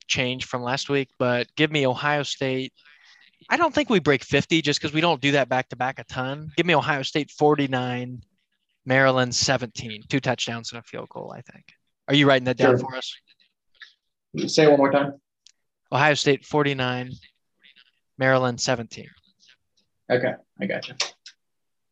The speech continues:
Speaker 1: And with that, uh, do you have anything else? Do you wanna get into the gambling corner?
Speaker 2: Yeah, let's, let's do it.
Speaker 1: Why don't you introduce it for us?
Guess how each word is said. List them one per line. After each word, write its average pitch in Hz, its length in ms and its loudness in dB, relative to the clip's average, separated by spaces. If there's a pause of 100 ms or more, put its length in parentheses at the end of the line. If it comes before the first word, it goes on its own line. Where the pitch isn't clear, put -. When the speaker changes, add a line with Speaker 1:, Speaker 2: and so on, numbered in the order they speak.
(3250)
Speaker 1:
And 139 500 2
with 139 180 2
that, 175 260 4
uh, 139 240 -2
do 131 100 -18
you 143 140 4
have 156 120 4
anything 151 280 0
else? 160 220 -2
Do - 80 -6
you 143 40 0
wanna 139 120 0
get 139 140 -2
into 135 120 -6
the 131 80 -10
gambling 143 340 -6
corner? 120 300 -10 (2250)
Speaker 2:
Yeah, 180 280 6
let's, 135 340 -2
let's 123 180 -4
do 156 160 0
it. 156 120 -4 (1600)
Speaker 1:
Why 156 100 4
don't 151 140 2
you 147 100 6
introduce 139 380 0
it 135 100 -4
for 123 160 -6
us? - 180 -10